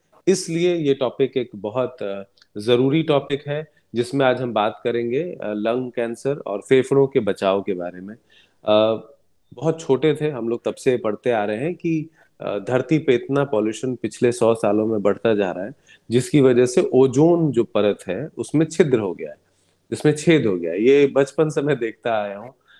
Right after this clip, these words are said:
अ, पूरी दुनिया इसमें कुछ न कुछ ऐसा एक, अ, step ले रही है ताकि उस चीज को बचाया जा सके। बीच में मैंने ऐसा भी सुना था,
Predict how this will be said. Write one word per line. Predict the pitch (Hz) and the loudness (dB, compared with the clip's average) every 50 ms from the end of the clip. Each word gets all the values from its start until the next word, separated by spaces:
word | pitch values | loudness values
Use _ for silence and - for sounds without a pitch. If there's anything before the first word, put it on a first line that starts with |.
| _ _ - | _ _ -6
अ, | 107 107 107 | -4 -2 -2
पूरी | 107 - - - - 160 165 160 160 | -4 -4 -8 -4 0 2 4 4 2
दुनिया | 135 120 127 117 127 131 127 | 2 2 0 0 2 0 0
इसमें | 123 120 117 - - 123 120 120 113 | 0 -2 -4 -6 -6 -2 -2 -2 -2
कुछ | - - 131 120 - - | -2 -4 -4 -4 -4 -8
न | 117 | -8
कुछ | 107 - 120 110 | -6 -6 -4 -2
ऐसा | 113 107 107 - 120 110 110 107 - 107 | -2 -4 -2 -2 -4 -2 -2 -4 -4 -6
एक, | 110 107 _ _ - 107 | -8 -8 _ _ -6 -4
अ, | 95 92 - - | -4 -4 -6 -10
step | 104 - - - 143 113 - 117 | -14 -8 0 0 0 2 2 4
ले | 120 131 143 147 | 6 6 6 6
रही | 131 113 113 113 110 | 4 2 0 0 -2
है | 104 104 107 98 98 _ _ _ _ _ - - | -2 -4 -6 -8 -10 _ _ _ _ _ -6 -6
ताकि | 113 107 - 139 | -6 -4 -2 -2
उस | 135 135 131 131 - | -2 -2 -2 -2 -4
चीज | 147 147 139 147 | -4 -4 -4 -2
को | - 131 | -4 -2
बचाया | 104 110 104 - 117 110 113 117 117 | -2 -2 -2 -2 0 0 0 0 0
जा | 110 113 104 | -2 -2 -4
सके। | 98 - 110 101 - 120 117 | -4 -6 -8 -8 -6 -6 -6
बीच | 110 123 131 131 - | -4 -4 -4 -4 -2
में | 139 131 | -4 -2
मैंने | 123 123 120 120 120 113 | -2 -2 -2 -2 -2 -2
ऐसा | 113 110 - 135 127 | -2 -2 -2 -2 -2
भी | 123 123 120 117 117 113 113 110 101 104 - | -2 -4 -6 -4 -6 -6 -8 -8 -10 -6 -4
सुना | 113 113 113 113 113 | -2 0 0 0 -2
था, | 107 113 101 98 | -2 -6 -8 -10